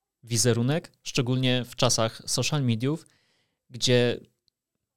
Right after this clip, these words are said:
różne rzeczy mogą się wydarzyć, e, w różnego rodzaju portalach, w których daje się pracodawcom różnego rodzaju, e, recenzje, pisze się dla pracodawców różnego rodzaju recenzje, opinie.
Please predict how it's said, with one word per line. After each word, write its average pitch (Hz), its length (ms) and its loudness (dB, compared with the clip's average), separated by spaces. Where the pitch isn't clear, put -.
różne 143 360 -2
rzeczy 131 220 -2
mogą 123 280 -2
się 123 160 -4
wydarzyć, 120 520 -2
e, - 840 -6
w 117 60 -10
różnego 131 400 0
rodzaju 120 400 0
portalach, 120 580 -2
w - 100 -20
których 123 480 -4
daje 117 300 -2
się 123 360 -4
pracodawcom 117 760 -4
różnego 120 360 -2
rodzaju, 104 560 -2
e, 104 240 0
recenzje, 117 520 -2
pisze 143 260 0
się 117 120 -4
dla 107 120 -2
pracodawców 110 600 -4
różnego 107 260 -4
rodzaju 101 300 -2
recenzje, 127 500 -2
opinie. 120 440 -2